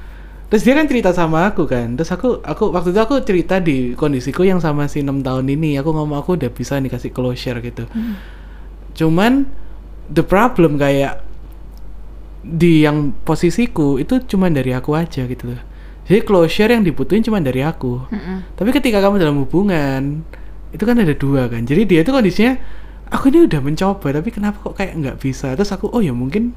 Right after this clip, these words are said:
Speaker 1: yang sana belum closure," gitu loh. Jadi mereka tuh masih terjebak dalam kayak sebuah lingkaran setan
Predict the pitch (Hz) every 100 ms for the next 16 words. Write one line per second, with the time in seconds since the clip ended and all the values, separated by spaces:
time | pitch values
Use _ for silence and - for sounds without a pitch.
0 | - 170 165 160 147 170 190 135 131 127
1 | 160 196 - 135 135 135 123 120 127 -
2 | - - - - - - - - - 139
3 | 196 214 - - - 165 185 175 196 247
4 | 226 208 - 214 185 - - - - -
5 | - - - - - 208 208 - - -
6 | 165 160 - 160 156 160 165 165 165 160
7 | 170 170 - 151 156 165 160 170 170 180
8 | 175 - 185